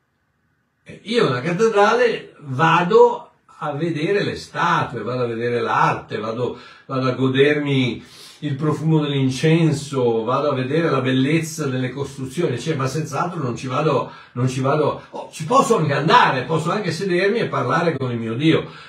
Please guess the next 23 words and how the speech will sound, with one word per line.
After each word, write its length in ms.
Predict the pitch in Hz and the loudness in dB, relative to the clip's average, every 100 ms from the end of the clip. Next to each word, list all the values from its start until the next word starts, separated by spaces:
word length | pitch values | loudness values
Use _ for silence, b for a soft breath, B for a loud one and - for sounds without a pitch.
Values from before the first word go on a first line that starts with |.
| B | B
ma 160 | 139 | -2
non, 340 | 143 143 139 131 | 0 -2 -2 0
ma 140 | 139 | 2
non 180 | 139 156 | 2 4
è 80 | 240 | 4
la 160 | 165 | 4
cattedrale 760 | 151 - 151 131 151 151 160 180 | 2 -2 -2 -2 2 4 4 2
che 160 | 156 | 0
mi 200 | 143 147 | 0 0
invoglia 840 | 156 160 147 139 135 151 160 - - | 2 6 8 6 4 4 2 2 0
a, 520 | 135 139 143 127 127 | 0 2 2 0 0
a, 580 | 131 123 120 120 120 - | 0 0 -2 -2 -2 0
ad 180 | 131 | 0
adorare 540 | 139 139 160 151 165 165 | 2 6 6 6 2 0
il 60 | |
mio 140 | 113 101 | -4 -8
Signore, 640 | - 113 131 117 - - | -12 -6 -2 -2 -4 -8
no, 220 | - - | -6 -4
io 140 | 147 185 | 0 0
lo 100 | - | 0
posso 240 | - 151 | -4 -4
adora-, 420 | 151 175 151 151 | -2 2 2 2
adorare 760 | 156 156 180 160 151 170 202 | 2 2 2 2 2 0 -2